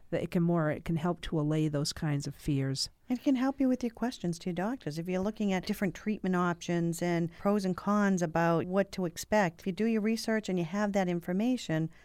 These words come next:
Speaker 2: you can ask the right questions.
Speaker 1: Definitely. Absolutely. People want control. They want autonomy.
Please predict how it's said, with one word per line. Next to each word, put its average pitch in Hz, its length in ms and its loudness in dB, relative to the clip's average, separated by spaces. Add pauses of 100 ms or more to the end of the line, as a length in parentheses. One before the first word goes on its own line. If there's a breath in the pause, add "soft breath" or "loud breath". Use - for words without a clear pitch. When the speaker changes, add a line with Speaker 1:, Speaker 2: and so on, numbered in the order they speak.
(180 loud breath)
Speaker 2:
you 170 100 -6
can 180 120 -2
ask 175 200 0
the 165 80 -8
right 165 160 -2
questions. 165 480 -6
Speaker 1:
Definitely. 156 720 -2
Absolutely. 180 800 0 (560 soft breath)
People 240 300 0
want 254 200 -4
control. 160 540 0
They 180 100 2
want 180 240 4
autonomy. 156 680 2